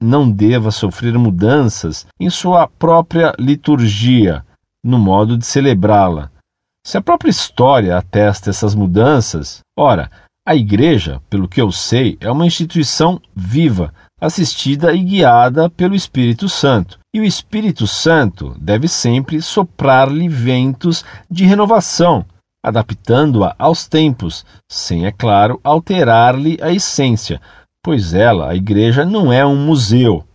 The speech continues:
e nem deve ser um museu ou mesmo um depósito de peças inúteis,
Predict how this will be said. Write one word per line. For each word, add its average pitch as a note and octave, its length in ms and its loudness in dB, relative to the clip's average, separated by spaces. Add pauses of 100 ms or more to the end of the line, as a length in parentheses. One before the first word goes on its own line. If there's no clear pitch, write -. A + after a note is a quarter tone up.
(180)
e D3+ 60 -8
nem G#3 200 -2
deve G#2 320 0
ser A2+ 300 -2
um C3 80 0
museu C#3+ 580 0 (260)
ou G3+ 120 -2
mesmo C#3 520 0
um D#3 160 0
depósito C#3+ 840 0
de D#3+ 160 -6
peças A#2 720 0
inúteis, B2+ 680 0